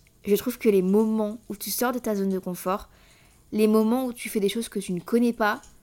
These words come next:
sont les meilleurs moments parce qu'après, t'en ressors et tu te dis « Waouh,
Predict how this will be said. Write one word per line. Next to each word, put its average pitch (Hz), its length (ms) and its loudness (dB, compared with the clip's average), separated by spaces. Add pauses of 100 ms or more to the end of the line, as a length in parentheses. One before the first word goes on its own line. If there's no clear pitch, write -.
(320)
sont - 200 -4
les 208 140 2
meilleurs 214 380 4
moments 202 280 0
parce 208 240 -6
qu'après, 196 300 -10 (160)
t'en 170 160 -8
ressors 214 420 -2
et 196 60 -2
tu 190 180 -10
te 185 60 -16
dis « 190 100 -12
Waouh, 180 560 -4